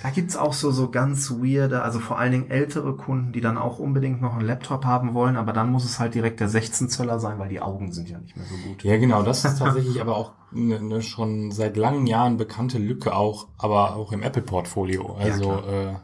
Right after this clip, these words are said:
Speaker 2: es gibt keinen großen Rechner mit kleinem Prozessor.
Speaker 1: Ja,
Speaker 2: So,
Speaker 1: ja, ja,
Speaker 2: sondern
Speaker 1: ja.
Speaker 2: Da kaufen, da kaufen dann tatsächlich, das, was du sagst, da kaufen dann siebzigjährige Leute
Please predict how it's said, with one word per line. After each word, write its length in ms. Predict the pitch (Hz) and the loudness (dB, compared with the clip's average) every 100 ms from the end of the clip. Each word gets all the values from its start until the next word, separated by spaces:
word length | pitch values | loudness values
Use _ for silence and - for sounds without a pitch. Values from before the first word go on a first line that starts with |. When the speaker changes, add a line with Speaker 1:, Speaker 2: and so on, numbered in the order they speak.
| - | -14
Speaker 2:
es 300 | - - - | -8 -8 -8
gibt 380 | - 127 - - | -8 -8 -6 -8
keinen 600 | - 113 123 117 113 113 - | 0 2 4 2 -2 -6 -8
großen 880 | 98 110 135 - 120 113 113 113 - - - - _ _ _ _ _ | -2 2 2 2 2 2 0 -4 -14 -20 -20 -20 _ _ _ _ _
Rechner 480 | 110 104 131 123 117 | -8 -2 -2 2 2
mit 360 | 110 107 - - | 2 -4 -8 -14
kleinem 420 | - 113 113 110 | 0 2 4 0
Prozessor. 680 | - 113 135 - 87 87 - _ _ _ - | -4 -2 -2 -2 -4 -8 -18 _ _ _ -12
Speaker 1:
Ja, 260 | 98 95 - - | -4 -4 -6 -10
Speaker 2:
So, 140 | 107 | 0
Speaker 1:
ja, 100 | 101 | 2
ja, 80 | 95 | 4
Speaker 2:
sondern 360 | 104 104 101 | 2 0 -2
Speaker 1:
ja. 180 | 98 87 - _ - | -2 -4 -10 _ -4
Speaker 2:
Da 120 | 104 | -4
kaufen, 640 | 104 117 131 127 120 117 | 2 2 4 4 4 2
da 80 | 107 | 0
kaufen 400 | - 117 127 131 | -2 -2 0 2
dann 140 | 113 | 2
tatsächlich, 720 | 117 113 107 127 127 123 - - | 2 0 0 0 2 2 0 -2
das, 200 | 113 110 | -2 0
was 120 | 110 | -2
du 100 | 107 | -2
sagst, 320 | 104 127 135 | 2 2 2
da 60 | 107 | -4
kaufen 300 | - 110 120 | 0 0 0
dann 120 | 104 | 0
siebzigjährige 720 | 113 135 143 135 123 123 113 | -2 -2 -4 0 2 2 0
Leute 480 | 104 104 110 123 127 | -2 -2 -2 -2 -8